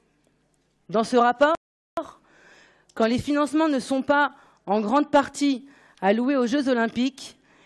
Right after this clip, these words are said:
ils le sont à la lutte contre les discriminations et à la défense des valeurs de la République. Comme la majorité de ses militants, de ses sympathisants et de ses adhérents, je re-, je regrette que la droite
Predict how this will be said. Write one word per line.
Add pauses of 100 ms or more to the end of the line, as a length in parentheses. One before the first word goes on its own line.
(160)
ils
le
sont
à
la
lutte
contre
les
discriminations (880)
et (320)
à
la
défense
des
valeurs
de
la
République. (1500)
Comme
la
majorité
de
ses
militants,
de
ses
sympathisants
et
de
ses
adhérents, (600)
je
re-, (100)
je
regrette
que
la
droite